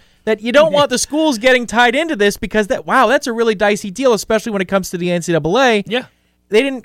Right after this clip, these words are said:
Speaker 1: anticipate, no one could have, that the N C double A just said, "The hell with it. You guys figure it out."
Speaker 2: Yeah.
Speaker 1: So we put a regulation on
Speaker 2: That
Speaker 1: ourselves
Speaker 2: forbade college representatives
Speaker 1: that we
Speaker 2: from
Speaker 1: thought
Speaker 2: being part of the N L,
Speaker 1: that
Speaker 2: N I L process.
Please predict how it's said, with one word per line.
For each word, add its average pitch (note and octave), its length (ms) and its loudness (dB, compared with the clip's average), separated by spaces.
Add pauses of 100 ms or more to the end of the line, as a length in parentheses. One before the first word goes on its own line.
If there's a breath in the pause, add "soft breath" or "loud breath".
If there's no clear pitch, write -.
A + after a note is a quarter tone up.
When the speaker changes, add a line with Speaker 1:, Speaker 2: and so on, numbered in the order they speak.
(120)
Speaker 1:
anticipate, G#3+ 760 0
no B3+ 160 4
one B3+ 140 0
could D4 200 0
have, A3 140 2
that A3+ 120 -4
the A3 120 -4
N A3+ 60 -2
C B3+ 100 -6
double A3+ 220 0
A A#3+ 80 2
just A3 180 -6
said, A#3+ 180 -4
"The D#4 80 -2
hell D4+ 200 2
with D#4+ 100 -2
it. B3+ 180 -4 (280)
You A#3 140 -6
guys B3+ 220 4
figure A#3+ 260 -2
it A3+ 80 4
out." A#3 240 2 (240 soft breath)
Speaker 2:
Yeah. F3+ 100 -2
Speaker 1:
So F#3 60 6
we A#3+ 140 2
put D4 180 4
a C4 40 0
regulation B3 600 2
on F#3 180 2
Speaker 2:
That F#3 40 4 (120)
Speaker 1:
ourselves B3 380 4
Speaker 2:
forbade G3 460 0 (100)
college F#3 680 0
representatives E3+ 600 2
Speaker 1:
that - 40 -4
we G#3+ 80 2
Speaker 2:
from F3 60 -2
Speaker 1:
thought A3+ 120 6
Speaker 2:
being F3 100 0
part F3+ 240 2
of E3 40 -8
the E3+ 120 -2
N E3+ 60 -2
L, E3+ 280 0
Speaker 1:
that F3+ 140 -4
Speaker 2:
N F#3+ 120 0
I E3 140 -4
L E3 160 -2
process. A#3+ 280 -12